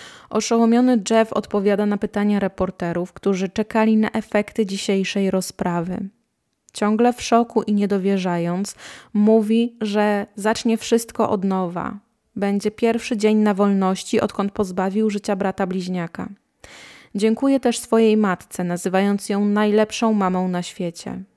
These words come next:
To ona pomogła mu przejść przez to wszystko, no i dziękuję także rodzinie. Jedna z ławniczek ściska Jeffa i mówi, że była jedną z osób, które wnioskowały o uniewinnienie oskarżonego podczas pierwszego procesu.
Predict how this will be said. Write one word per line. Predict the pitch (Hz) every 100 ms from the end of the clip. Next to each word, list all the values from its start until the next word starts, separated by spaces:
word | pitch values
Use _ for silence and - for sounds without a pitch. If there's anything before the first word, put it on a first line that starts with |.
| _ _ _ _ _
To | 208 -
ona | 233 233 226
pomogła | 226 208 208 202 196
mu | 190
przejść | 180 - 214 214 208
przez | - 196
to | - 185
wszystko, | - 180 - - 202 214 - - - -
no | 294
i | 285
dziękuję | 240 226 240 233 233
także | 202 196 208
rodzinie. | 202 175 180 175 - 202 - _ _ _ -
Jedna | 214 220 240
z |
ławniczek | 247 226 226 220 220 208
ściska | - - 233 233 - 196 190
Jeffa | 208 208 202
i | 208
mówi, | 196 185 170 175 185 202 - - -
że | 202 208
była | 240 269 254
jedną | 240 226 233
z | 233 -
osób, | 233 - 180 -
które | - 190 196 185
wnioskowały | 208 202 - 226 202 214 208 208 -
o | 202
uniewinnienie | - 220 226 226 233 226 226 220 214
oskarżonego | 214 - 214 208 185 196 190 190 208
podczas | 240 240 - 240 240
pierwszego | - 214 202 - 190 185
procesu. | 180 180 175 - 170 - -